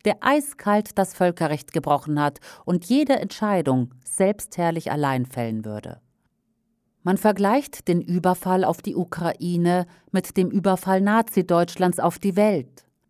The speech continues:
Unsere Außenministerin versteigt sich dahin, Russland wirtschaftlich ruinieren zu wollen.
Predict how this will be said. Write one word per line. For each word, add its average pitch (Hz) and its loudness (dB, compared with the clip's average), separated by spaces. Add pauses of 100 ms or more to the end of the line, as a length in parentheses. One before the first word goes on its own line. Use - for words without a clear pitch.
(420)
Unsere 220 2
Außenministerin 254 4
versteigt 196 0
sich - -4
dahin, 170 2
Russland 165 -2
wirtschaftlich 147 -4
ruinieren 165 2
zu 120 -4
wollen. 90 -4